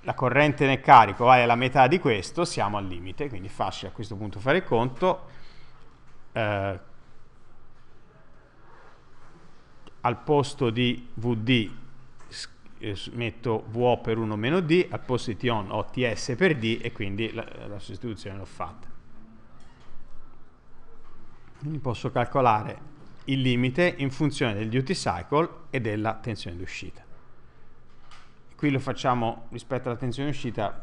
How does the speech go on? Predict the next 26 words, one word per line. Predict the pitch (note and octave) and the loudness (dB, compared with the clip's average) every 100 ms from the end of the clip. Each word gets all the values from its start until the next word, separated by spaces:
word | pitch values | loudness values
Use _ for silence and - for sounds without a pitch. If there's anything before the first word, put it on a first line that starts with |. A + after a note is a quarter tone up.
| - | -6
beh, | A2+ G2 F#2 | -6 -6 -6
prima, | - A2+ G2+ | -2 0 0
anche | G#2 A2 B2 | 0 -2 0
perché | |
il | A2+ G#2+ | 0 0
caso | A#2+ A2 G#2 | 2 0 0
più | G#2+ | -2
comune | C3+ A2 G#2+ | 0 0 0
è | G#2+ | -2
effettivamente | - G#2+ G#2+ G#2 G#2 | -4 -6 -2 -2 -4
quello | G2 G2+ G2 G2 | -4 -4 -4 -4
di, | F#2+ | -6
eh, | F#2+ - - - - - - - - | -8 -8 -8 -10 -12 -14 -16 -10 -6
power | G2+ G2 | -4 -4
supply, | - G#2 A#2+ G2+ F#2 | -6 -2 4 4 4
dove | F#2+ G2+ | -2 -2
la | G2+ | -4
tensione | G#2+ G2 A2 G2+ | -4 -4 -4 -4
d'uscita, | G2 - A#2+ - G2 F#2+ | -4 -4 -2 0 0 0
il, | G2+ F2+ F2+ - - | -4 -4 -4 -6 -8
ehm, | G2 F2+ E2+ D#2+ - - - - | -6 -6 -6 -10 -10 -10 -10 -10
cioè | - F#2+ | -8 -6
la | - | -6
specifica | - G2+ G#2+ G2+ F#2 | -6 -8 -8 -8 -6
di | F#2+ | -6
sistema. | F2+ G2+ F#2 E2 | -6 -6 -6 -8